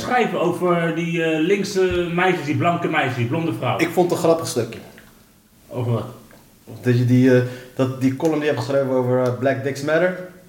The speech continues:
Speaker 2: Eh, Black Cocks.
Speaker 1: Black Cocks Matter.
Speaker 2: Ja, maar
Speaker 1: Ik vond, ik vond het een heel grappig stuk. Het is jammer dat je die hebt, eh, eh, geschreven voor zo'n racistische blog als De Dagelijkse Standaard.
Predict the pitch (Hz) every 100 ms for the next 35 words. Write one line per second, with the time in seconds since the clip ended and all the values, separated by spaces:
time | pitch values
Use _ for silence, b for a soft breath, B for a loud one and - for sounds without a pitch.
0 | _ _ - 131 120 147 147 170 143 -
1 | - - 127 151 156 147 143 135 117 143
2 | 143 120 123 151 143 156 185 180 170 170
3 | 185 180 B B - 151 175 175 175 190
4 | 196 180 160 156 147 143 147 143 135 131
5 | 123 B B B - 117 120 120 - 143
6 | 139 131 135 127 127 123 120 139 131 127
7 | 127 120 113 113 - 117 123 123 117 110
8 | - 113 110 117 113 113 - - 107 101